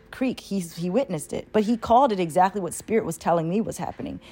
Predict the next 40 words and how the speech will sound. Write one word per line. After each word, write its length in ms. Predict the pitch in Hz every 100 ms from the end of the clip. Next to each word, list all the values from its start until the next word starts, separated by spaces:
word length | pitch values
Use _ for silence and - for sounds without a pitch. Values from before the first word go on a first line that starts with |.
| - -
I 120 | 190
didn't, 220 | 196 196 165
I 140 | - 185
didn't 140 | 190
actually 240 | 175 - 160
say 280 | - 208
to 80 | 214
him 340 | 160 - - - - -
what 60 | -
was 140 | -
happening. 240 | 147 -
That 160 | 165 277
to 80 | 302
me 100 | 254
is 220 | 180 160
the 80 | 185
most 340 | 160 160 - - - - - -
mystical 420 | 175 170 - 156
fucking 320 | 165 - 151
witchery 300 | 156 147 147
thing. 180 | - -
I 40 |
love 180 | - -
that. 140 | - -
Anyway, 300 | 226 185 180 - - -
so 180 | - 226
that 220 | 254 381
happened. 480 | 285 156 175 233 - - 240
<laughs> 240 | 233 226 _ - - - - -
It 100 | 214
gave 260 | 262 240
birth. 380 | 202 196 254 - - - - -
And 400 | 233 226 226 226 - 190
then 340 | 220 339 370 -
I 160 | 185
got 160 | 185 185
out 120 | 185
of 60 | 180
the 80 |
creek 400 | 180 294 320 -